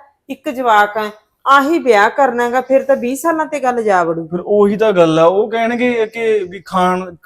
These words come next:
Speaker 2: ਵੀ ਸਾਨੂੰ ਖਾ-, ਖਵਾਉਣ ਦਾ, ਖਵਾਉਣਾ ਨਹੀਂ ਚਾਹੁੰਦਾ, ਤਾਂ ਕਰਕੇ ਐਂ ਕਰੀ ਜਾਂਦੇ ਆ ਇਹ।
Speaker 1: ਕੋਈ ਨਹੀਂ, ਕੋਈ ਨਹੀਂ, ਮੈਂ ਤਾਂ ਤੇਰੇ ਨਾਲੋਂ ਪਹਿਲਾਂ ਸੋਚੀ ਜਾਂਦੀ ਆ।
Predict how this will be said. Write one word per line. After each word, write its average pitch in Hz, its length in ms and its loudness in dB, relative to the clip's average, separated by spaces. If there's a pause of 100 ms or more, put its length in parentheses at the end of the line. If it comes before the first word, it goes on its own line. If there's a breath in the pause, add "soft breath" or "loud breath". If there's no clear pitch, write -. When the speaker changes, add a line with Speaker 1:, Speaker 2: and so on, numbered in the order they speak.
Speaker 2:
ਵੀ 175 100 -6
ਸਾਨੂੰ 180 260 -2
ਖਾ-, 160 300 -4
ਖਵਾਉਣ 151 600 -6
ਦਾ, 151 260 -6
ਖਵਾਉਣਾ 156 320 -6
ਨਹੀਂ 175 120 -4
ਚਾਹੁੰਦਾ, 151 240 -4
ਤਾਂ 180 260 -4
ਕਰਕੇ 165 320 -2
ਐਂ 165 180 -4
ਕਰੀ 165 200 -2
ਜਾਂਦੇ 123 260 -6
ਆ 120 100 -12
ਇਹ। 117 80 -18 (500)
Speaker 1:
ਕੋਈ 233 220 8
ਨਹੀਂ, 226 140 -4
ਕੋਈ 190 240 -2
ਨਹੀਂ, 180 240 -8 (500)
ਮੈਂ 220 140 0
ਤਾਂ 226 120 -2
ਤੇਰੇ 220 180 0
ਨਾਲੋਂ 226 180 -4
ਪਹਿਲਾਂ 226 340 -2
ਸੋਚੀ 247 320 -4
ਜਾਂਦੀ 151 340 -4
ਆ। 147 40 -18